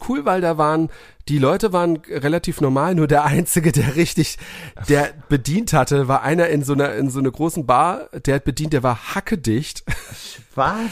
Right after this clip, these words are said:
Speaker 1: Ich glaub, den hättest du, den hättest du abziehen können ohne Ende. Und das Geile ist, der hat auch die ganze Zeit so Schlager und ich war halt auch so dicht und hab ihm so gesagt, Ey, spiel mal hier, ähm, wie heißt das? Ah, dieses Lied, was, was letztes Jahr, nicht dieses Jahr in meinen,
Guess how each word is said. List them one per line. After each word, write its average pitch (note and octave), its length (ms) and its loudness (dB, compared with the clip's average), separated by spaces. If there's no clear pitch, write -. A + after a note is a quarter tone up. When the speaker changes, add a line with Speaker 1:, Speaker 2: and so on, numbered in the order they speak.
Speaker 1:
Ich - 100 -12
glaub, D3+ 180 2
den E3+ 140 4
hättest F3 260 0
du, F3+ 100 4
den D3+ 160 2
hättest F3 200 0
du E3+ 80 2
abziehen F#3+ 440 0
können F3+ 220 2
ohne D#3 200 2
Ende. F3+ 360 0
Und G#3 80 4
das D#3+ 160 0
Geile D3+ 240 4
ist, F3 120 0
der E3 60 6
hat D#3 60 4
auch D#3 100 2
die D#3+ 120 -4
ganze E3 220 2
Zeit E3 100 -2
so D3 60 -2
Schlager D#3+ 440 2
und D3 80 2
ich C#3 160 0
war C3+ 60 2
halt C#3+ 160 0
auch C#3+ 140 2
so D3+ 100 -2
dicht C#3 320 -2
und C#3+ 60 4
hab C3+ 120 2
ihm B2+ 100 -2
so - 120 -10
gesagt, C3 180 -2
Ey, E3 140 0
spiel G3 380 2
mal F3+ 180 4
hier, D#3+ 300 2
ähm, D3 480 4
wie C3+ 100 2
heißt E3 280 0
das? - 380 -2
Ah, C3+ 400 -2
dieses B2+ 340 -6
Lied, C#3+ 220 0
was, B2+ 280 0
was A#2 220 0
letztes C3 480 -2
Jahr, A#2 120 2
nicht C3 180 -2
dieses C3 320 -4
Jahr B2+ 200 2
in A#2+ 100 -2
meinen, A#2+ 400 0